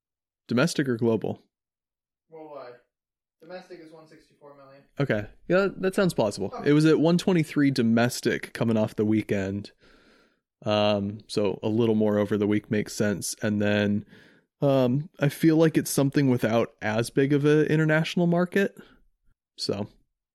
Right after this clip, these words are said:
Speaker 1: still, killing it.
Speaker 2: Yep.
Speaker 1: Keep it rolling. All right, that's all I got.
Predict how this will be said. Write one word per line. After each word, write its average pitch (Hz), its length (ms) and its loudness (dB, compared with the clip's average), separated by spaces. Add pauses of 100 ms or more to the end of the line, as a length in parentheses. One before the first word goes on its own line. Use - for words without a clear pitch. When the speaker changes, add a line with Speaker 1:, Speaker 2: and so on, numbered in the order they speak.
(760)
Speaker 1:
still, - 280 0 (600)
killing 139 260 0
it. - 100 -8 (580)
Speaker 2:
Yep. - 280 -20
Speaker 1:
Keep 127 200 -2
it - 20 0
rolling. 120 320 0 (1080)
All 151 100 2
right, 156 160 2 (100)
that's 143 220 0
all 143 160 4
I 135 60 4
got. 135 240 2